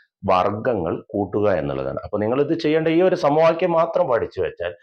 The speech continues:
നിങ്ങൾക്ക് ഈ അധ്യായത്തിലെ മൂന്ന് മാർക്ക് സ്കോർ ചെയ്യാൻ പറ്റും. ഓക്കെ, നമ്മൾ അടുത്ത വീഡിയോയിൽ നമ്മൾ മൂന്നാമത്തെ അധ്യായമാണ് ചർച്ച ചെയ്യുന്നത്. അപ്പൊ ഈ രണ്ട് അധ്യായങ്ങൾ, കഴിഞ്ഞ വീഡിയോയിലുള്ളതും അതുപോലെ തന്നെ ഈ വീഡിയോയിലുള്ള കാര്യങ്ങളൊക്കെ നിങ്ങൾ കൃത്യമായി പഠിച്ചു വെച്ച്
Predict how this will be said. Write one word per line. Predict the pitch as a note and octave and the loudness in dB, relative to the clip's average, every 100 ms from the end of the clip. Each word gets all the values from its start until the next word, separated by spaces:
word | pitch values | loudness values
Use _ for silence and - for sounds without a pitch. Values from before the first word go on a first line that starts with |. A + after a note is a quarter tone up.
| - _ | -20 _
നിങ്ങൾക്ക് | A#2 A#2 A2+ A2 | -2 0 0 2
ഈ | A2 | 2
അധ്യായത്തിലെ | F2+ E2 F2+ D#2 - G2+ | 2 2 0 0 -2 -4
മൂന്ന് | G2+ F2+ G#2 B2 | -2 -2 -2 -2
മാർക്ക് | F#2+ C#2 C#2 - _ C3 - | -4 -4 -8 -10 _ -10 -10
സ്കോർ | - - D#2 | -12 -8 -8
ചെയ്യാൻ | D2+ D2 C2+ | -8 -8 -8
പറ്റും. | C2+ C3+ - - - | -8 -12 -12 -20 -2
ഓക്കെ, | D#3+ D#3 D3 | 0 2 0
നമ്മൾ | G#2+ A2 - G#2+ | 2 2 0 0
അടുത്ത | G#2 A2 - A2 | 0 -2 -2 -2
വീഡിയോയിൽ | E2+ D2+ D2+ E2+ | -2 -2 -2 -2
നമ്മൾ | E2 D#2+ F#2+ | -4 -4 -4
മൂന്നാമത്തെ | E2 F2 G2 G2 F#2+ - - | -4 -2 -2 -2 -4 -4 -6
അധ്യായമാണ് | - - C#2+ C#2 C2 D#2+ G#2 | -8 -8 -8 -6 -10 -10 -8
ചർച്ച | E2+ E2+ - | -8 -8 -10
ചെയ്യുന്നത്. | B1+ B1+ G2+ A#2 - - | -10 -6 -6 -6 -16 -8
അപ്പൊ | G#2+ A2+ | -2 0
ഈ | |
രണ്ട് | A2+ A2 C3 D#3 - | 2 0 0 -2 -2
അധ്യായങ്ങൾ, | F2+ E2 E2+ D2+ C#2+ | -4 -2 -2 -2 -4
കഴിഞ്ഞ | D#2+ D#2+ E2 G2 - - - | -4 -4 -4 -4 -6 -10 -6
വീഡിയോയിലുള്ളതും | G2+ G2 G2+ F#2 E2+ D#2+ F#2 - - - | -2 0 0 0 -2 -2 -2 -6 -18 -4
അതുപോലെ | C3+ D3 A2+ | 0 2 0
തന്നെ | G2 G#2+ A2+ | 0 -2 -2
ഈ | C#3 | 0
വീഡിയോയിലുള്ള | C3 F2 E2+ D#2+ D2+ C#2+ E2 - _ _ _ | 0 0 0 0 -2 -2 -4 -6 _ _ _
കാര്യങ്ങളൊക്കെ | F#2 D#2+ F#2 F#2 D2 D#2 | -2 0 0 -2 -4 -6
നിങ്ങൾ | D2+ D2+ | -4 -6
കൃത്യമായി | - C#3 - G2 D2 D2+ | -6 -6 -4 -4 -2 -4
പഠിച്ചു | D2+ C#2+ C#2+ - | -6 -8 -8 -8
വെച്ച് | C2 - | -10 -8